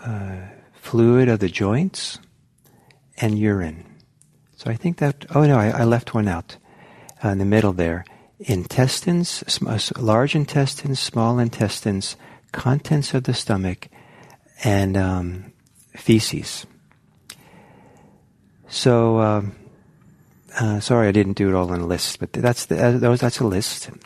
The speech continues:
and, um, and, um, and so that's the topic for the next two, maybe three days, and we'll practice with it and explore it,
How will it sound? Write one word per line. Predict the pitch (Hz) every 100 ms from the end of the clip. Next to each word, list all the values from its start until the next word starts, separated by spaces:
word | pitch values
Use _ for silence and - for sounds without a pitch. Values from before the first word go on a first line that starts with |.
| -
and, | 110 101
um, | 98 95 92 95 _ _ - - - - _ - -
and, | 113 101 95
um, | 98 95 92 90 90 90 - _ _ _ _ _ _ _ _ - - _ -
and | 117 104
so | - 113 107 104 110
that's | 127 123 -
the | 151
topic | - 127 - 95 -
for | 95
the | 92
next | 92 - -
two, | - 101 95
maybe | 92 90 90
three | - 98 92
days, | 90 80 80 - - - - _
and | 120 95
we'll | 98
practice | 95 - 104 - 117
with | 117 113
it | 113 -
and |
explore | 92 - - 95 101
it, | 127